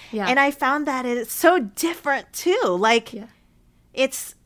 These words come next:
Speaker 2: it is a challenge, but then at the same time, you're like, "Wow, the, the voice that's coming out is totally <laughs> different than
Speaker 1: Right. It
Speaker 2: my
Speaker 1: opens up a
Speaker 2: previous
Speaker 1: new
Speaker 2: voices."
Speaker 1: voice in your head, which
Speaker 2: Yeah,
Speaker 1: is really,
Speaker 2: it's so cool.
Speaker 1: really cool for an author. Like, you, you're used to hearing this normal voice and, like,
Speaker 2: Yeah.
Speaker 1: "Yeah, that's my voice." And then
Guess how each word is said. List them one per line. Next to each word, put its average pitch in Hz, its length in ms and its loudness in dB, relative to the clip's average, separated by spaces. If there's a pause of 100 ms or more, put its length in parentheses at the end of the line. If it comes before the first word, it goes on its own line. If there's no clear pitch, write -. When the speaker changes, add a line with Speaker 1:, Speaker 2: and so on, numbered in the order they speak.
(440)
Speaker 2:
it 254 280 2
is 294 300 -2
a 226 80 -2
challenge, 262 720 0
but 240 140 -2
then 233 140 0
at 233 100 -2
the 233 80 -2
same 208 240 -4
time, 220 220 -6
you're 214 80 -6
like, 202 200 -4
"Wow, 208 280 2 (300)
the, 196 160 -2 (180)
the 196 80 -8
voice 240 280 2
that's - 180 -12
coming 185 340 -6
out 185 260 -4 (320)
is 233 160 -2
totally 262 360 2
<laughs> 220 140 2
different 302 420 2
than 208 160 2
Speaker 1:
Right. 233 220 0 (320)
It - 140 0
Speaker 2:
my 247 60 6
Speaker 1:
opens 339 260 4
up 311 140 4
a 294 40 6
Speaker 2:
previous 277 260 2
Speaker 1:
new 254 40 -2
Speaker 2:
voices." 285 360 6
Speaker 1:
voice - 40 0
in 269 140 2
your 214 160 2
head, 175 420 0
which 214 80 2
Speaker 2:
Yeah, 269 120 4
Speaker 1:
is 254 220 -2
really, 226 320 0
Speaker 2:
it's - 80 -10
so 190 120 -4
cool. - 140 -2
Speaker 1:
really 269 180 2
cool 220 400 0
for 208 160 -2
an 170 80 -2
author. 180 460 0
Like, 170 200 -6
you, 214 180 -6 (160)
you're 233 100 -4
used 254 160 -2
to 269 60 0
hearing 226 280 2
this 202 260 -2
normal 196 380 -2
voice 208 360 0
and, 196 60 -8
like, 190 140 -2
Speaker 2:
Yeah. 190 100 -2
Speaker 1:
"Yeah, 196 140 0
that's 220 200 -2
my 277 140 0
voice." 196 480 -2
And 185 140 -6
then 185 260 -8